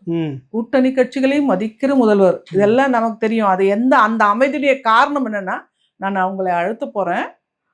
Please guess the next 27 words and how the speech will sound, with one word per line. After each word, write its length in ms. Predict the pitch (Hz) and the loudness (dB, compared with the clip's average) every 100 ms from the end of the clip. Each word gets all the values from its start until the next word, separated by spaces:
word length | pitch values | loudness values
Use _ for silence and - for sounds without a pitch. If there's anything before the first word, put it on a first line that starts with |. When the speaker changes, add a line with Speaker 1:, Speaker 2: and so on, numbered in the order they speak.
| _ | _
Speaker 2:
அதனால 360 | 185 180 196 320 | -4 -4 -4 -6
கொஞ்சம் 220 | 220 165 | -8 -8
அமைதியா 320 | 170 175 180 | -8 -6 -6
இருக்கிறேன். 300 | 170 156 - _ _ | -6 -10 -18 _ _
Speaker 1:
ம், 240 | - 151 135 131 | -10 -8 -8 -10
ம், 220 | 139 120 139 | -12 -14 -14
ம். 180 | 131 117 | -14 -6
Speaker 2:
அதுதான் 380 | - 202 262 285 | 0 4 4 4
அர்த்தம். 300 | 185 - - - | 0 -4 -16 -6
அமைதியா 440 | 175 220 247 277 | -2 0 2 4
Speaker 1:
ம். 20 | |
Speaker 2:
இருக்கிறதுக்கு 420 | 302 262 226 220 214 | 2 2 0 2 2
காரணம் 320 | 220 233 349 | 2 2 0
அழுத்த 320 | 214 254 320 | 2 0 -2
போறதுதான். 480 | 254 202 175 170 - _ - | -2 0 0 -4 -12 _ -6
நல்லா 420 | 214 269 320 311 | -2 2 2 2
கோ-, 480 | 262 233 208 208 - | 4 4 2 -4 -2
இதுவா 200 | 254 269 | 2 2
அந்த 180 | 247 247 | 0 0
கோவப்பட்டுருவேன், 640 | 262 294 302 208 190 220 233 | 0 0 -2 -6 -2 -2 -2
என்ன 320 | 220 247 214 | -2 -4 -2
ஏதுன்னு 300 | 240 269 262 | -2 -2 0
கோவப்பட்டு 340 | 254 262 226 | 0 -2 -6
பேசினாலும் 400 | 226 233 220 240 | -6 -6 -4 -2
அதுல 320 | 262 208 190 196 | -2 0 -2 -4
ஒண்ணும் 220 | 214 208 | -8 -12
இல்ல. 120 | 165 | -14